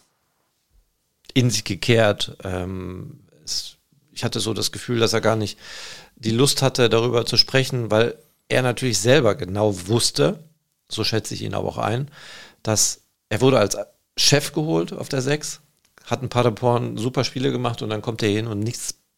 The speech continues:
klappt. Ne? Also die haben den, die hätten sie am liebsten vom Hof gejagt. Dann hat er sich langsam gefangen und dann geht er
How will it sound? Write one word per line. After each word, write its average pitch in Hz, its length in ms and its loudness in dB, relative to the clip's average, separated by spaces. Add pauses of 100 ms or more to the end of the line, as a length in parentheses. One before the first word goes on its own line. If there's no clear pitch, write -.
(200)
klappt. - 300 -6 (420)
Ne? 107 200 -4 (100)
Also 98 320 -2 (640)
die 110 80 0
haben 110 100 0
den, 110 300 -2
die 107 100 0
hätten 113 260 0
sie 113 80 -2
am 107 100 0
liebsten 120 280 -4
vom 107 160 -2
Hof 123 220 -2
gejagt. 104 360 -2 (460)
Dann 120 140 2
hat 147 140 2
er 143 100 4
sich 127 160 -2
langsam 139 360 2
gefangen 127 440 -2 (880)
und 110 160 -6
dann 117 360 -4
geht - 260 2
er 123 140 2